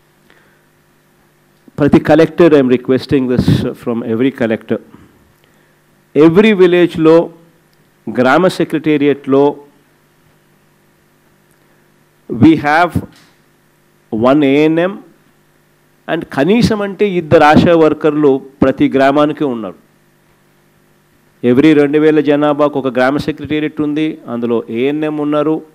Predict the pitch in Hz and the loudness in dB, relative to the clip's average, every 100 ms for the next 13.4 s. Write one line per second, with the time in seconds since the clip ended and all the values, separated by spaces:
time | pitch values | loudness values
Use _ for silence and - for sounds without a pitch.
0 | _ _ _ - 117 113 107 107 104 101 | _ _ _ -10 -4 -2 -2 -2 -2 -4
1 | 104 101 98 98 95 92 117 113 107 139 | -6 -8 -8 -8 -10 -14 -8 -6 -2 0
2 | 131 151 135 156 156 - - _ _ _ | 0 0 -2 -2 -4 -6 -18 _ _ _
3 | _ _ _ _ _ _ - 156 151 160 | _ _ _ _ _ _ -6 0 4 4
4 | 170 180 175 170 - _ _ _ - 120 | 4 2 2 -2 -8 _ _ _ -16 -4
5 | 147 165 165 170 156 151 156 147 147 147 | 0 0 -2 -4 -4 -2 -2 -2 -4 -4
6 | 156 139 123 127 - 139 135 127 131 117 | -6 -6 -2 -2 0 0 0 0 -4 -4
7 | 127 135 120 - - 120 131 131 135 120 | -2 -2 -2 -4 -8 -2 0 0 2 2
8 | 131 127 127 123 123 123 127 127 113 113 | 0 -2 -8 -6 -6 -4 -6 -4 -4 -2
9 | 117 113 117 123 131 123 131 127 135 135 | -2 -2 -2 0 0 0 -2 -2 -4 -2
10 | 127 127 131 - - - _ _ _ _ | -2 -2 -4 -6 -16 -16 _ _ _ _
11 | _ 131 135 151 151 143 139 143 143 147 | _ 2 4 4 2 2 0 0 -4 -4
12 | 127 120 117 117 123 110 110 110 104 107 | -2 0 0 0 0 -2 -6 -8 -8 -8
13 | 95 87 90 85 | -10 -14 -16 -18